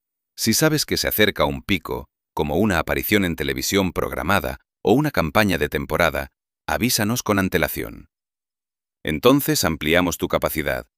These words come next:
ajustamos tu cola y dejamos listo un desbordamiento temporal antes de que entre la primera llamada. Durante el pico, quieres saber qué está pasando de verdad. En tus estadísticas, ves en directo cuántas llamadas entran,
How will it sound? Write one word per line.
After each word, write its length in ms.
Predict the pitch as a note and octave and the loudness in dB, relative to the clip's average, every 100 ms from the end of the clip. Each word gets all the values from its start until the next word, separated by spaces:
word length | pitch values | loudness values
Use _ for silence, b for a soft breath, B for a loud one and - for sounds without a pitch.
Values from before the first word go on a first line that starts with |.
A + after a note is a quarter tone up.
| _ _ _ | _ _ _
ajustamos 640 | D#2+ - E2+ C3+ C#3+ C3 | -4 -2 2 2 2 0
tu 140 | - - | -4 0
cola 320 | C#3 C#3+ C3+ _ _ - | 2 2 -4 _ _ -2
y 60 | F#2 | 0
dejamos 420 | F2+ A#2+ A2 E2+ | 4 4 4 2
listo 380 | G#2+ C#3 - A2+ | 2 0 2 2
un 160 | C3 | 4
desbordamiento 760 | G#2+ E2 E2+ D2+ D#2 A2+ G#2+ E2+ | 2 2 2 2 2 2 2 0
temporal 640 | D#2 C#2+ - F2 F2+ E2 - | -2 -4 0 2 4 0 -2
antes 360 | G#2 B2 A#2+ G2 | 0 0 -2 -2
de 80 | G2 | -2
que 180 | - F#2+ | 0 0
entre 320 | G#2+ G#2 G2 | 0 -2 -2
la 100 | D2 | -2
primera 380 | C#2+ C2 D2+ C2 | -4 -4 -2 -2
llamada. 500 | - B1 A#1 A#1 _ _ _ _ _ _ _ _ _ _ _ | -6 -8 -10 -12 _ _ _ _ _ _ _ _ _ _ _
Durante 380 | G2 G#2+ G#2+ A#2 | 2 4 4 2
el 100 | A2 | 2
pico, 420 | E3 C#3+ B1 B1 _ _ | 0 -2 -4 -8 _ _
quieres 240 | - A2+ A#2 | 0 2 2
saber 340 | G2 A#2+ A2+ | 2 2 2
qué 220 | - C#3 | -2 0
está 240 | A#2+ - B2+ | 0 -2 -4
pasando 440 | F2 A#2+ A2+ G2 | 0 2 2 0
de 120 | F#2 | -2
verdad. 400 | E2 B1+ A#1+ B1+ _ _ _ _ _ _ _ _ _ _ - | -2 -4 -8 -10 _ _ _ _ _ _ _ _ _ _ -2
En 160 | F#2+ | -2
tus 160 | F#2 G2+ | 0 -2
estadísticas, 760 | F#2 F2 A2 - G2+ G#2 G2+ - _ _ | 0 2 2 0 0 2 0 -4 _ _
ves 300 | - D#2 G#2+ | -2 2 4
en 100 | A2+ | 4
directo 420 | G2+ G#2 B2 - A2 | 4 4 2 0 -2
cuántas 520 | - A#2+ C3+ B2+ G2 | 2 2 2 -2 0
llamadas 440 | F2+ F2+ G2+ F#2+ | 2 2 2 2
entran, 520 | F#2 C#2+ - C2 A#1+ | 0 -2 -4 -8 -10